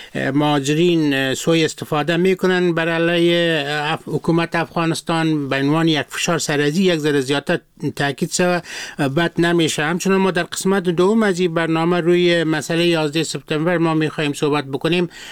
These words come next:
در اونجا هم یک، اه، مسئله است که کنفرانس بن. در کنفرانس، اه، بن صاحب، اه، اولین چیز مسئله امنیت اگر در افغانستان بود، دومین مسئله شمی بود که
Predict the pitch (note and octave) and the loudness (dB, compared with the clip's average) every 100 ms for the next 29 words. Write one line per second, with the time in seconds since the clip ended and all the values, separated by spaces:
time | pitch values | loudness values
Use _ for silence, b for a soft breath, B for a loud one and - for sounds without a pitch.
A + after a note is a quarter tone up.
0 | B - D#3+ F#3 E3+ F3 E3+ D3+ D3 D3+ | B 0 2 2 2 2 0 0 -2 -4
1 | - D3+ C#3+ C#3+ D3 - D#3+ E3+ E3 - | -4 -2 0 2 0 0 0 0 0 0
2 | F3 D#3 C3+ - C#3+ B2 D#3+ E3 - C#3+ | 0 0 -2 -2 -4 -2 -2 -2 -2 -2
3 | C3 E3 B2+ C#3 - D#3 D3 E3+ G#3 A#3+ | 0 0 0 -2 -2 -4 -2 0 2 2
4 | - F#3+ F#3 - - - - - D3 C#3 | 2 0 0 -4 -16 -18 -16 -4 -2 0
5 | E3 A#3+ A3+ - F#3+ G3 - D3+ D3+ D3 | 0 2 0 0 0 0 -2 -2 -2 -2
6 | D#3 E3+ F3+ G#3+ G#3 F3+ E3 D#3+ - G3 | 0 2 4 4 4 2 2 0 0 -2
7 | E3 D#3+ - D#3+ F3+ F3 D#3 E3 G3+ G#3+ | 0 -2 -2 0 2 2 0 2 2 0
8 | F3 D3+ D3 D3 D3 - D3 C#3+ - D3 | 0 -2 -2 -2 -2 -2 -2 -2 0 0
9 | D3 G#3+ F3 D#3 D3+ A3+ G#3 E3 E3 E3+ | 0 0 2 2 4 4 4 2 0 0
10 | G3+ E3+ D#3 G3 F#3 F#3+ - G3 G3 | 0 0 0 2 0 -2 -2 0 0